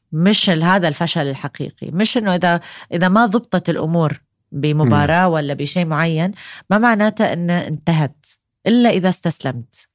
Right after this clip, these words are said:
Speaker 1: يعني فشلت. إذا تريد إنك تطور بنفسك حتى يكون عندك دافع إنك
Speaker 2: مم.
Speaker 1: تكمل، أول شيء لازم تسويه، لازم تشوف شو هو الدرس اللي ممكن تتعلمه من خلال هذا الموقف.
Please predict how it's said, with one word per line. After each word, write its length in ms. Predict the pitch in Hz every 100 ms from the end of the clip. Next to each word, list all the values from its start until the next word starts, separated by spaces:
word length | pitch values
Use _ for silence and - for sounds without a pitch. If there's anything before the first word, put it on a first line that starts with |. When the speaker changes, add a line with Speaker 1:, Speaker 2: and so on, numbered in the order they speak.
| _ -
Speaker 1:
يعني 220 | 135 147
فشلت. 600 | 151 - 127 - - - _ - - - -
إذا 300 | 175 156 170
تريد 440 | 175 190 233 240 -
إنك 280 | 165 160 170
تطور 480 | - 202 214 196
بنفسك 640 | 156 160 165 - 135 127 _ _ _ _
حتى 460 | - 165 - 160 151
يكون 320 | 156 - 196
عندك 280 | 180 185 165
دافع 500 | 147 170 190 - 135
إنك 260 | 147 143
Speaker 2:
مم. 160 | 135 131
Speaker 1:
تكمل، 400 | 185 185 143 151 _ _ _ - - - 370
أول 300 | 269 254 226
شيء 280 | 196 226 202
لازم 340 | 185 190 175
تسويه، 460 | 160 - 160 160 185
لازم 340 | 180 190 185
تشوف 280 | 175 - 190
شو 160 | - 247
هو 200 | 254 208
الدرس 440 | 160 190 220 -
اللي 120 | 175
ممكن 260 | 170 185 -
تتعلمه 580 | 156 156 190 196 170 175
من 160 | 165
خلال 300 | 160 185 202
هذا 200 | 196 185
الموقف. 600 | 170 156 139 135 - -